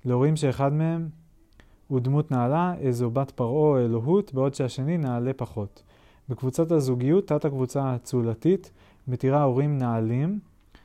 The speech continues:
נישואין חוקיים, והריסה נוחה, והריסה נוסח הארמון, אך הילד נחשב לאחד העם, כמונו.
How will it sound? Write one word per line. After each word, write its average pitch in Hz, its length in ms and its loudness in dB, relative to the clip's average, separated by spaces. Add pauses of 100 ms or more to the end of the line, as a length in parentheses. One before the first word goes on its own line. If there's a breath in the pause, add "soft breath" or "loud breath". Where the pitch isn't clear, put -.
(200 soft breath)
נישואין 143 580 0
חוקיים, 151 640 -2 (880 soft breath)
והריסה 127 560 0
נוחה, 151 460 -2 (540)
והריסה 123 440 0
נוסח 139 380 -4
הארמון, 123 380 -2
אך - 140 -4
הילד 151 320 2
נחשב 151 440 -2
לאחד 127 360 -4
העם, 107 280 -4
כמונו. 110 480 -6